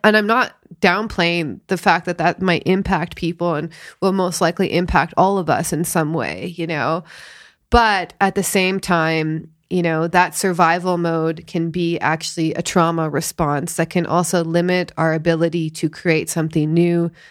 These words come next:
limit our ability to really heal, you know? So it has a purpose, but it also can also be a trauma response in response to the kind of energies and stress we've carried in the past couple years.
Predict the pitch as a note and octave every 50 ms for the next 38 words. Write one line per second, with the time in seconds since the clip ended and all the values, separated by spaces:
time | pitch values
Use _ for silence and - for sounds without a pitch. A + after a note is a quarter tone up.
0 | _ _ - F3+ F3+ F3+ F3+ F3 E3+ E3 D#3+ D#3+ E3 D#3 F3 E3 E3 E3+ D#3 D#3+
1 | D#3+ D#3+ - E3+ D3+ D#3 D#3+ D3 D#3 D#3+ - - F#3 F3 F3 E3 D#3+ D#3+ D#3 E3
2 | D#3+ D#3+ D#3+ E3 D#3+ D#3 D3+ D#3+ D#3+ - F3+ - - - G#3+ G3+ G#3 A3 G#3 A#3+
3 | G#3+ - - F#3+ F3+ - - F3+ D#3+ D#3+ E3+ G#3 G3 - - - - - - -
4 | _ _ - F#3+ F#3 F3+ D#3 - D3 E3+ F3 - - F#3 E3+ E3 E3+ - - F3
5 | E3+ D#3+ - - D3+ D#3+ D#3 - E3+ D#3 D#3+ D#3 - E3 D#3 D#3 D#3 - - -
6 | - - E3+ D3 D3+ D#3 C#3+ C#3 C3+ D3 - - - E3 D3 C3 B2+ D#3+ - E3
7 | D3+ D3+ D3 D3+ - - - E3 D#3 D#3 D#3+ - - - E3+ - C#3+ B2+ - -
8 | - D#3+ D3 D3+ D#3 D3+ - D3+ D#3+ D#3+ D#3+ E3+ D#3 - D3 D3 C#3+ C#3+ - D#3+
9 | D#3 - - D#3+ C#3+ C#3 - - D#3 D3+ - - - C#3 B2+ C3 B2+ B2+ - -
10 | - E3 G#2+ C3+ - - - D#3 - - D#3 D3 G#2+ G2+ F2+ - - D#3 - -